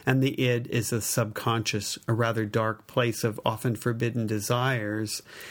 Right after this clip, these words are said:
that, if repressed, tend to bubble up in unpleasant ways. But we often equate the selfish, pleasure-seeking id with energy and creativity.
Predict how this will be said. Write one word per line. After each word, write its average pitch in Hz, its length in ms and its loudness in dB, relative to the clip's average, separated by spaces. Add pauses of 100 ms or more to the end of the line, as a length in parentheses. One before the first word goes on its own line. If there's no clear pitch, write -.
(180)
that, 117 320 2
if 127 240 0
repressed, 123 880 -2 (340)
tend 160 300 4
to 156 100 2
bubble 113 400 0
up 113 160 -2
in 113 120 0
unpleasant 107 580 -2
ways. 110 640 -2 (800)
But 147 180 6
we 151 180 4
often 165 360 2
equate 135 420 0
the 117 140 0
selfish, 135 800 -2 (320)
pleasure-seeking 131 1120 0
id 131 580 0
with 131 320 0
energy 110 640 -2
and 120 220 -2
creativity. 110 1000 -2